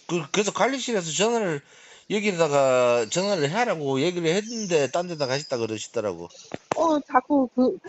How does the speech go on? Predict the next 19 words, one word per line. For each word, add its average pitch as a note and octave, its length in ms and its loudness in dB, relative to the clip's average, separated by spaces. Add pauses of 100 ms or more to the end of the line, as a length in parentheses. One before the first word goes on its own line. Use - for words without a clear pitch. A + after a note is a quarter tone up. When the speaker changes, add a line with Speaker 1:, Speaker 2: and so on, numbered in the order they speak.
Speaker 2:
아니, D#4 240 8
밑에 C4+ 260 -2
집은 E4+ 320 0
계속 C#4 320 4
얘기하시는 D4 420 4
게 C4 80 4
그거예요. G3 640 6 (340)
"물이 G4 240 8
셀 G4 160 6
때 F4+ 140 -2
지금 C#4 260 0
당장 C4 360 4
나와서 A3+ 320 8
빨리 D#4 220 6
잡아달라고 A3 580 6
해라." D#4 220 10
이건 C4+ 320 6
거예요. E3 560 8
Speaker 1:
<laughs> - 640 -10